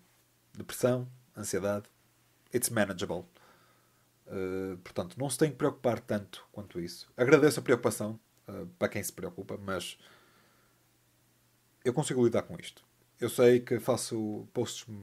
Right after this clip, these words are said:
manhosos ali e acolá e que parece que estou a ter recaídas, et cetera, mas não. Eu, eu consigo fazer isto, gente. Ok? São vinte e oito anos disto.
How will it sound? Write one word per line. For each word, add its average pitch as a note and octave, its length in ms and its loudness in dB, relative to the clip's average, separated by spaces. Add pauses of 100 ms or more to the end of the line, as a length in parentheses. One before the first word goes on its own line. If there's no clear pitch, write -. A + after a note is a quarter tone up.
manhosos A#2+ 460 2
ali A2+ 240 0
e G#2+ 40 0
acolá C3 520 0
e G#2 200 -6
que G2+ 460 -6 (800)
parece A#2+ 480 6
que - 80 -14
estou G#2+ 560 0 (560)
a A#2+ 80 -8
ter A#2 160 2
recaídas, A2 500 2
et G#2 100 -6
cetera, G#2+ 240 -6
mas G#2+ 120 -4
não. F#2 160 -8 (180)
Eu, F#2 320 -6 (1600)
eu B2 100 0
consigo B2 300 -4
fazer F#2 240 -6
isto, - 220 -20
gente. - 280 -18 (320)
Ok? - 280 -8 (640)
São B2+ 420 -4 (360)
vinte D3 400 4
e D3+ 40 10
oito C3 280 8
anos A2 320 6
disto. F#2+ 380 -6